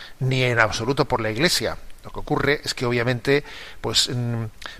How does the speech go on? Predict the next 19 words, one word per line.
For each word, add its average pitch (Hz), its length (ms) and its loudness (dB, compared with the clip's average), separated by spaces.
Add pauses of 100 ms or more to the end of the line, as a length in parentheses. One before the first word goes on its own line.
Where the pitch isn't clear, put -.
para 110 220 2
poder, 135 440 6
eh, 131 260 2
estar 123 260 2
en 127 120 2
sintonía 123 800 2
con, 107 360 -2 (360)
con 123 140 -2
lo 117 80 -2
que 113 100 -4
se 113 80 -2
nos 110 160 0
ha 127 60 6
pedido, 135 380 4
tiene 135 200 4
que 131 80 0
ser 123 160 4
algo 135 420 4
excepcional, 139 720 2